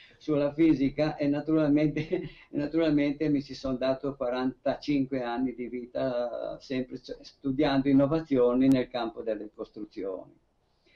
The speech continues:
Evidentemente mi sono dato conto che la casa, come la stiamo costruendo ancora ad oggi,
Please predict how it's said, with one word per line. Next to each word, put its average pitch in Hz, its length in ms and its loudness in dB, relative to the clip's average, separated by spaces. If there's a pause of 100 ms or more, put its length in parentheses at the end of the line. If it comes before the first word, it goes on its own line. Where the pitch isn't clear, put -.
(220)
Evidentemente 170 1000 4
mi 151 140 4
sono 143 180 0
dato 143 300 2
conto 156 340 -2
che 135 140 -2
la 123 160 -4
casa, 131 400 -2
come 127 200 -4
la 123 120 -4
stiamo 135 380 -2
costruendo 139 600 0
ancora 143 420 0
ad 131 120 -2
oggi, 117 420 -4